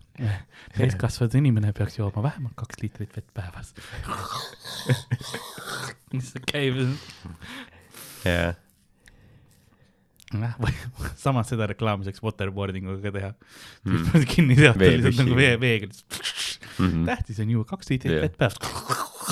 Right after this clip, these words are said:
Speaker 2: Et islamiterrorist, keda waterboard itakse Guantanamos. Ja siis mingi oranžist püstolist.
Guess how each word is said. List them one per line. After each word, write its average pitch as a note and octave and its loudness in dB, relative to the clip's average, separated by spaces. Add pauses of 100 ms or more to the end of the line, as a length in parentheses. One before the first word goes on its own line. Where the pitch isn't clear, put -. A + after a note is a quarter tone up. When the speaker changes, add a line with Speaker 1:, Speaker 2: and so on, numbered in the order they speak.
(240)
Speaker 2:
Et D#2+ -4
islamiterrorist, E2+ 0
keda E2 0
waterboard F2 2
itakse - -2
Guantanamos. E2+ 2 (500)
Ja - -8
siis F2+ -4
mingi F2 0
oranžist F#2 4
püstolist. F#2 -2